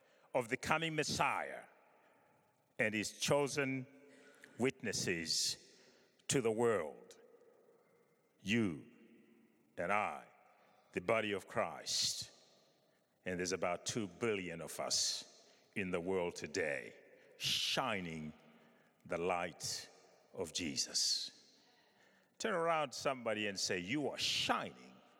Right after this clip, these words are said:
the light of Jesus." Hey, we're getting enough,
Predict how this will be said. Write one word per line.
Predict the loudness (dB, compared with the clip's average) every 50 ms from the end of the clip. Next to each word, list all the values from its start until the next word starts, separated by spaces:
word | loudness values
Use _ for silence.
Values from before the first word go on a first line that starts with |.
| -20 -20 -20 -20 -20 -20 -18 -8 -2
the | 0 2
light | 4 4 2 2 -2
of | -8 -12
Jesus." | -10 -10 -8 -6 -6 -6 -4 -4 -4 -4 -4 -8 -12 -16 -20 -20 -20 -20 -20 -20 -20 -20 -20 -20 -20 -20 -20 -20 -20 -20 -20 -20 -20 -20 -20 -20 -20 -20 -20 -20 -20 -20 -20 -20 -18 -18 -18 -18 -18 -18 -18 -18 -18 -18 -18 -18 -18 -18 -18 -16 -16 -16 -16 -16 -18 -18 -18 -18 -18 -8 -2
Hey, | 0 2 4 4 4 4 4
we're | 2 2 2
getting | 4 4 4 4 2
enough, | 0 2 2 2 0